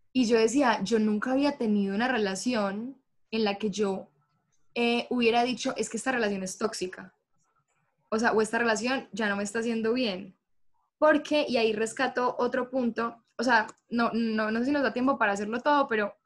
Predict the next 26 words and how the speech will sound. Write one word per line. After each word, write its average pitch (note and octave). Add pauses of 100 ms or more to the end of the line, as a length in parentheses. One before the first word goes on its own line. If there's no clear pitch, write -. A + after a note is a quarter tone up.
(180)
en G#3+
el G#3
libro A#3+
de A3
Las G3+
Mujeres G3+
que -
Aman C4
Demasiado A3+
hay G#3
un G#3
test A#3+ (440)
de G3+
quince A#3+
puntos A#3+
en G#3
los G3+
que G#3
uno G#3
más A3+
o B3
menos A3+
reconoce, A#3 (340)
según G#3
esos B3+
puntos, A3+